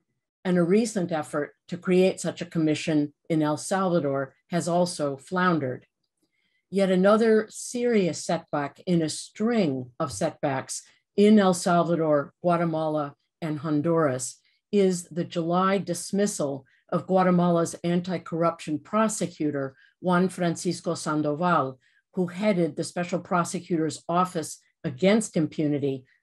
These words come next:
known by its letters, F E C I. Sandoval has since fled the country.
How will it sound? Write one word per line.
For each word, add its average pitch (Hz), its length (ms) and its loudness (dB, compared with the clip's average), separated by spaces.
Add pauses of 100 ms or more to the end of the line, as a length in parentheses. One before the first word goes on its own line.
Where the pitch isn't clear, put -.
known 185 480 4
by 160 380 -2
its 156 280 -6
letters, 165 720 2 (160)
F 170 220 -4
E 170 160 -2
C 151 340 -2
I. 135 360 -6 (600)
Sandoval 185 640 6
has 170 260 0
since 175 480 -2
fled 165 520 -4 (100)
the 147 100 -8
country. 131 580 -8